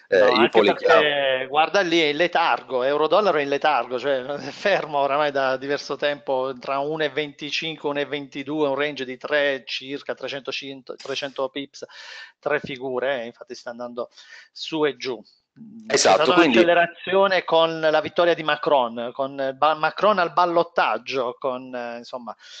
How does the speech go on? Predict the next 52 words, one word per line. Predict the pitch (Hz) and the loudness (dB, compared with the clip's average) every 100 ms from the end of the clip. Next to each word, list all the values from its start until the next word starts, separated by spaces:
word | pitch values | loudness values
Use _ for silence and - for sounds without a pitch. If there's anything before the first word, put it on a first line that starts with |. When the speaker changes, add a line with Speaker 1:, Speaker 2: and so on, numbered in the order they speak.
| - - | -20 -6
Speaker 2:
eh, | 143 127 123 123 | -4 -2 -4 -8
fu | - 156 | -8 -4
da | 151 139 | 4 6
lì | 117 | 6
che | 104 | 4
è | 151 | 4
Speaker 1:
Bravissimo, | 107 | 4
Speaker 2:
partito | 104 - 165 | 2 -2 -4
un | 160 | -4
Speaker 1:
bravissimo. | - 147 147 | -2 -2 -2
Speaker 2:
trend | 143 | 0
a | 143 147 | 0 0
rialzo | 151 147 123 127 - 131 | 0 0 0 -2 -6 -6
praticamente | - 127 131 120 117 120 | -6 -8 -6 -8 -8 -12
sul, | - 131 123 120 | -12 -10 -10 -6
eh, | 120 113 110 107 104 104 107 | -4 -2 -4 -4 -6 -10 -14
sull'euro | - 147 135 123 123 | -20 -12 -8 -6 -6
dollaro, | 104 107 104 | -10 -12 -16
che | - | -14
non | 139 | -14
conosce | - 127 123 131 | -10 -10 -8 -8
sosta | - 107 - - | -8 -12 -12 -18
praticamente | 120 107 104 113 113 | -18 -18 -20 _ -18
da | 110 | -18
lì. | 110 _ _ _ - | -18 _ _ _ -2
Speaker 1:
Esatto, | - 110 107 - - | 2 4 2 0 0
e | 143 | 0
qual | - 196 | 4 6
è, | 180 117 - - | 8 6 4 2
eh, | 123 120 | 6 6
il | 120 | 6
valore | 120 135 139 127 | 6 6 8 8
aggiunto | 123 120 127 127 110 | 6 2 -2 0 0
che | - 127 | 2 2
dobbiamo | 113 101 110 104 | 4 6 6 6
dare | 107 101 | 8 8
appunto | 98 - 113 - | 6 0 -4 -2
a | 95 | 0
questa | 107 - 104 90 | 0 4 6 6
analisi? | 87 90 104 | 4 0 0
Perché | 117 131 | 2 4
Renato | 147 135 120 | 6 6 6
ha | 107 | 6
detto | 110 117 107 | 6 4 2
che, | 107 104 | 6 6
ehm, | 98 110 98 98 92 90 87 85 90 | 6 4 4 2 -2 -8 -10 -10 -12
giustamente | - 113 - 123 131 127 104 | -8 -4 2 4 4 4 2
che | - 113 107 101 | 4 6 6 6
questa | 117 - | 2 2
tendenza | 120 113 120 113 110 | 2 4 2 4 2
è | - | 4
partita | 107 - - 123 - 98 92 | 2 2 2 2 4 4 4